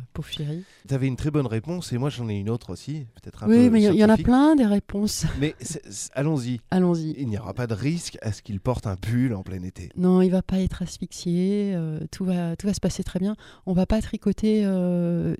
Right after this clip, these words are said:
Speaker 1: un pull autour de chaque feuille, comme l'arbre respire par les feuilles, euh, c'est bon, il va pouvoir, euh, il va pouvoir, euh, continuer sa vie tranquillement. En plus, euh,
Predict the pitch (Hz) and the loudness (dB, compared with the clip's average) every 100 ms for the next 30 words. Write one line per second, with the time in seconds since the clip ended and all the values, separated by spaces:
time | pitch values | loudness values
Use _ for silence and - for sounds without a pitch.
0 | - - 254 - - 233 190 - 170 - | -8 -8 -4 -4 -2 0 0 -2 -2 -2
1 | 175 - 190 190 254 175 170 170 - 175 | -6 -2 0 2 2 0 -2 -12 -8 -4
2 | 175 175 170 175 170 165 160 170 - 175 | -2 -2 -2 -2 -2 -4 -4 -6 -6 -6
3 | 170 160 151 - 196 208 170 170 165 - | -4 -4 -6 -4 -4 -2 -2 -4 -6 -6
4 | 175 262 208 160 - 165 165 156 160 160 | -6 -6 -4 -6 -6 -6 -4 -6 -8 -10
5 | 175 _ _ _ _ _ _ 185 165 175 | -14 _ _ _ _ _ _ -8 -6 -2
6 | 175 170 170 160 165 - 170 165 - 165 | -2 -2 -4 -6 -12 -8 -8 -6 -6 -8
7 | 180 - 170 - 170 196 269 - - - | -8 -10 -10 -8 -8 -6 -6 -10 -20 -10
8 | - 175 233 - 190 175 170 | -6 -2 -2 2 2 4 2